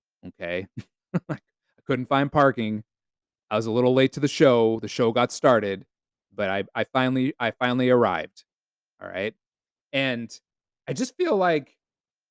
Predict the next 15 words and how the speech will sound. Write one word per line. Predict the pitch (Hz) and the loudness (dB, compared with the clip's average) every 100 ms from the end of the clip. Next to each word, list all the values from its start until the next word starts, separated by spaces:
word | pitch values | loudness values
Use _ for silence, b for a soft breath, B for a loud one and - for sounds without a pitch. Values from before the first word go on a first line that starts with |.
| _ _ _ _ _ _ _ - | _ _ _ _ _ _ _ -6
I | 392 | -2
don't | 247 | 0
know, | 151 208 233 | 0 0 -2
I | 120 107 _ - | -4 -4 _ -4
think | 139 185 - | -2 -2 2
better. | 175 196 208 220 _ _ _ _ _ _ _ _ | 4 4 0 -4 _ _ _ _ _ _ _ _
I | 139 | -6
feel | - 185 | 0 4
like | 190 170 - | 6 4 2
I'm | 135 127 | 0 2
almost | 151 170 151 | 2 2 2
able | 143 147 | 2 2
to | - 110 | 0 -6
multitask | 95 120 - 165 160 170 180 - | -4 -4 -2 -2 0 -2 -2 -4
better. | 175 185 202 220 | -2 0 -2 -4